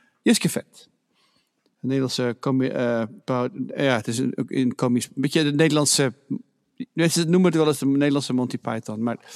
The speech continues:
maar het is wel heel bijzonder om, eh, om zoiets mee te maken, omdat je dan, als, zeker als ik als toneelschrijver, toch een beetje gaat zoeken naar, weet je wel, wat zijn er nou, wat, wat zijn, wat is er nou typisch Nederlands aan zo'n voorstelling? Maar het is wel een, eh,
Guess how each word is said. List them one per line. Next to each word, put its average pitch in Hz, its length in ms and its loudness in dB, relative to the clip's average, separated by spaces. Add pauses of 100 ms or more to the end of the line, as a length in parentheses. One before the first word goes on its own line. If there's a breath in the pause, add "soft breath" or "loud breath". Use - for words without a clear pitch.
(600 loud breath)
maar 175 180 4
het 208 140 0
is 220 100 4
wel 196 420 4
heel 180 500 2
bijzonder 143 680 2
om, 139 280 2
eh, 131 340 0
om 143 140 2
zoiets 139 320 0
mee 156 180 2
te 156 100 -2
maken, 127 320 0
omdat 131 240 -2
je 131 60 -2
dan, 127 240 -2
als, 135 280 -2
zeker 139 240 -4
als 117 120 -4
ik - 240 -8
als 120 240 -6
toneelschrijver, 120 640 -4
toch - 180 -10
een 123 60 -4
beetje 117 180 -6
gaat - 140 -10
zoeken 127 260 -6
naar, 113 420 -6 (420 loud breath)
weet 127 160 -6
je 113 60 -2
wel, 110 100 0
wat 110 100 -2
zijn 120 140 -2
er 117 80 -2
nou, 110 180 -2
wat, - 100 -18
wat 131 120 -6
zijn, 117 240 -4
wat 123 140 -4
is 123 120 -2
er - 60 -8
nou 113 120 -6
typisch 123 300 -4
Nederlands 117 400 -4
aan 110 160 -4
zo'n 107 180 -6
voorstelling? 107 580 -6
Maar 113 80 -4
het 110 120 -8
is 123 120 -4
wel 123 240 -4
een, 113 140 -6
eh, 117 120 -2